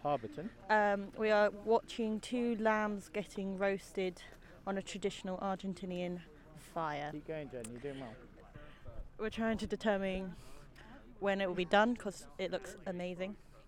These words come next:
Speaker 2: But we're about to probably head off for a tour of the, all the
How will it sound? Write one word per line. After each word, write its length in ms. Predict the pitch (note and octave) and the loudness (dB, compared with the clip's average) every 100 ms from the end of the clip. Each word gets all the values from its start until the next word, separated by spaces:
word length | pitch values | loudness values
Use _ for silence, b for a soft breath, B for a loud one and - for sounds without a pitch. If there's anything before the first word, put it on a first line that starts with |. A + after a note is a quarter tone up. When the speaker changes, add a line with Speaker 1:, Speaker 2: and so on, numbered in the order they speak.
| - - | -20 -4
Speaker 2:
But 100 | F3+ | 2
we're 80 | F#3 | 2
about 260 | F3+ F#3+ - | 4 4 2
to 80 | G3 | -4
probably 240 | G3 F3+ | -2 -2
head 180 | D#3+ F3+ | 0 -2
off 80 | F3+ | -2
for 200 | - F3 | -2 -2
a 40 | |
tour 460 | F3 - F#3 F3 F3 B B B B | -2 0 2 2 0 B B B B
of 200 | F3 E3 - F#3+ | -2 -2 -8 -12
the, 300 | E3+ D#3+ D3+ - B B B - | -10 -8 -8 -12 B B B -2
all 180 | F3+ | 0
the 180 | D#3+ D#3 | 0 -2